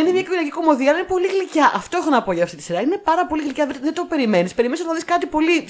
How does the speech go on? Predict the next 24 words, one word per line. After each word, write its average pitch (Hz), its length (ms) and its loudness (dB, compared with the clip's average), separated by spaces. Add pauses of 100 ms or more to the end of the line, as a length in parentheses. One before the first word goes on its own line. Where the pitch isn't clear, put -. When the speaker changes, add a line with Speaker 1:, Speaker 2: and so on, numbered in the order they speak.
Speaker 1:
sitcom, 233 460 2
Big 220 160 -2
Bang 214 220 0
Theory, 214 200 2
χαχαχά. 202 640 2 (720)
Και 349 120 2
δεν 392 120 2
είναι 392 140 4
αυτό. 208 260 2
Είναι 277 80 2
ένα 370 140 0
πολύ 330 240 0
γλυκό 294 320 0 (560)
εργάκι, 196 760 -2
με 294 40 -2
ένα 349 140 -4
πολύ 339 180 -6
γλυκό 339 260 0
παιδάκι 208 400 2
και 285 140 -8
μια 311 200 -2
γλυκιά 311 260 -2
οικογένεια 240 680 -2
που 254 140 -10